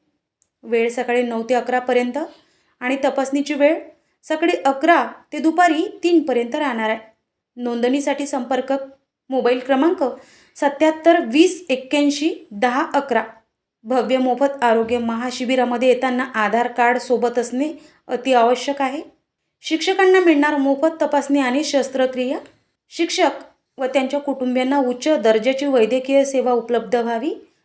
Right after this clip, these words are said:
या उद्देशाने आयोजित या शिबिरात अनेक दुर्धर आजारांवर मोफत निदान आणि उपचार केले जाणार आहेत.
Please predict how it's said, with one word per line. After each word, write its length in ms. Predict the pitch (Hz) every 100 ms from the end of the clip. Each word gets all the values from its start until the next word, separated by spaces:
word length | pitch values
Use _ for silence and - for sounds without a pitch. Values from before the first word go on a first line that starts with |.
| _ 247
या 140 | 262
उद्देशाने 540 | 240 208 247 254 269
आयोजित 480 | 269 233 254 302 247 226 _ _ _ _ _ -
या 120 | 311
शिबिरात 440 | 311 311 349 277 247 -
अनेक 280 | 247 262 220
दुर्धर 340 | 240 240 262 262
आजारांवर 600 | 226 214 233 247 269 285 214 _ _ _ _ -
मोफत 400 | 254 247 330 330
निदान 400 | 285 269 277 277
आणि 180 | 254 247
उपचार 440 | 226 226 269 311
केले 320 | 311 233 254
जाणार 300 | 269 254 220
आहेत. 220 | 208 208